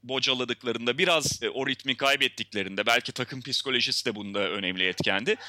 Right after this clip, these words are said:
Nasıl dağıldıklarını görmüştük. Mike Budenholzer'da o Toronto serisinin iki sıfırdan kaybedilmesini mesela şey,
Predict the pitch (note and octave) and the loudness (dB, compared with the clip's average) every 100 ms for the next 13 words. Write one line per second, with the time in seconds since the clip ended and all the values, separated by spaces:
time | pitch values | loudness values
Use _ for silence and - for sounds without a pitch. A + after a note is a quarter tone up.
0 | - D3+ F3+ F3 D3+ C#3+ C3+ B2+ B2 C#3+ | -8 -2 0 0 2 4 4 2 2 2
1 | E3 G3 E3 B2 G2+ A#2 - C#3+ D#3 E3 | 2 4 2 2 -2 -4 0 2 2 -2
2 | D#3+ D3+ D3 D3+ C#3+ C#3 B2+ C#3 D#3 D3+ | -2 0 0 0 0 0 2 0 0 0
3 | C3+ C#3 C3 B2 A#2+ A2+ - - - - | 0 2 2 0 -2 -4 -8 -8 -2 0
4 | F#3 D#3 C#3 C3 C3 D#3+ D#3 C#3+ A#2+ A#2+ | 0 -2 -2 0 2 4 4 4 0 0
5 | C#3 G3+ F#3 D#3+ E3 D#3+ E3 - - D3 | -2 -2 0 0 4 4 4 2 2 2